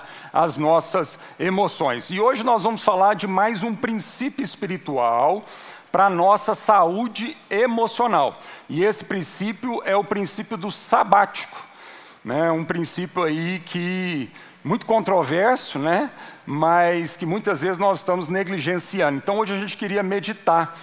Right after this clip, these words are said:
na palavra de Deus a respeito desse princípio e aprender com Deus aí, princípio valioso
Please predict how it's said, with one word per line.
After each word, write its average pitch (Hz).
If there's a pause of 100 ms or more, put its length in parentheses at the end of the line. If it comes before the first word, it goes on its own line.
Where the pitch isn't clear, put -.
(360)
na 151
palavra 175
de 160
Deus 156
a 165
respeito 165
desse 170
princípio 160
e -
aprender 165 (360)
com 180
Deus 143
aí, 143
princípio 151
valioso 170